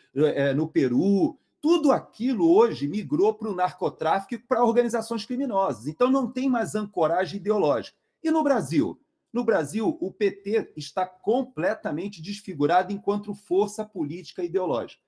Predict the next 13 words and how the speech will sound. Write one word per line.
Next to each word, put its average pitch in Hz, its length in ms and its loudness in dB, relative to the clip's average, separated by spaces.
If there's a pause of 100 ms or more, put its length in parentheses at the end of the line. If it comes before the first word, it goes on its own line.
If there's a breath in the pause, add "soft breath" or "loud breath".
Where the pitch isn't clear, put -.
(340)
O 143 120 -4
P 202 180 2
T 214 220 0
hoje 190 360 2
no 175 80 -2
Brasil, 160 640 -4 (280)
ele 170 520 0
foi 170 560 0 (400)
revigorado 160 1400 0
na 143 160 -4
pessoa 143 400 -4
do 120 120 -4
Lula 156 500 0